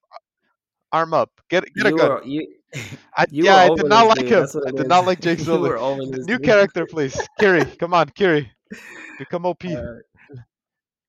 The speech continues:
Speaker 2: what was it again?
Speaker 1: Eight point eight.
Speaker 2: What'd you give it? Eight point,
Speaker 1: Eight point eight.
Speaker 2: eight point six?
Speaker 1: Yeah, it's
Speaker 2: Eight point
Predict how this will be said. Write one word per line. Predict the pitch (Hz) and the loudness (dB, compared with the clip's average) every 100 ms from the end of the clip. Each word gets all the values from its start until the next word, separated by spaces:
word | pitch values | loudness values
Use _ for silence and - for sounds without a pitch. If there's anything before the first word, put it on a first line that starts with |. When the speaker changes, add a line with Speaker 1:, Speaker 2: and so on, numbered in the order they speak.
| _ _ _ _ - | _ _ _ _ -4
Speaker 2:
what | 156 165 | 0 2
was | 190 208 | 2 2
it | 214 | 0
again? | |
Speaker 1:
Eight | |
point | - | 0
eight. | - 226 | -2 -2
Speaker 2:
What'd | 190 208 | -6 -8
you | |
give | 202 214 | -4 -2
it? | 214 | -2
Eight | 143 170 | -4 -6
point, | 196 190 | -6 -8
Speaker 1:
Eight | |
point | 147 110 | -8 -10
eight. | 87 _ _ _ - | -12 _ _ _ -14
Speaker 2:
eight | 147 | -12
point | 147 170 156 | -10 -12 -12
six? | - 180 - - - - _ _ _ - 143 - | -10 -10 -10 -16 -20 -20 _ _ _ -12 -10 -4
Speaker 1:
Yeah, | 180 156 | 0 0
it's | 202 | -2
Speaker 2:
Eight | - | -2
point | 247 | 2